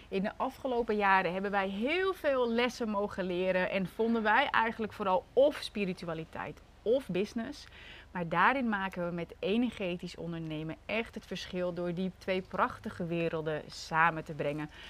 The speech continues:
Zodat jij ook een ultiem vrij leven kunt creëren met een succesvol eigen bedrijf. Nou,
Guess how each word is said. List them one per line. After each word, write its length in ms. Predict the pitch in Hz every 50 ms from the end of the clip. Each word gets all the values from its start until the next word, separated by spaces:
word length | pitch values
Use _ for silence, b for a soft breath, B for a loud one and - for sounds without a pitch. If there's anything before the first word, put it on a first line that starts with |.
| B B
Zodat 380 | B - 196 196 196 196 180 175
jij 320 | 185 185 202 214 226 -
ook 220 | - 202 196 190
een 120 | 196 190 -
ultiem 640 | - 214 208 214 208 - - - 269 285 302 320 285 254 240
vrij 480 | - - - 226 220 208 208 214 208 -
leven 460 | 185 185 180 185 185 185 180 - 190 -
kunt 260 | - 175 170 170 -
creëren 600 | - 170 156 160 156 156 151 143 151 151 151 - B B B B B
met 440 | - 175 170 170 180 190 220 233 - -
een 180 | 190 196 185
succesvol 800 | 170 - - 180 - - - 185 180 - - - - 175 165 - - -
eigen 440 | - 165 160 160 156 - - 160 151
bedrijf. 560 | 170 160 165 175 170 147 - 160 - - - -
Nou, 160 | - 208 -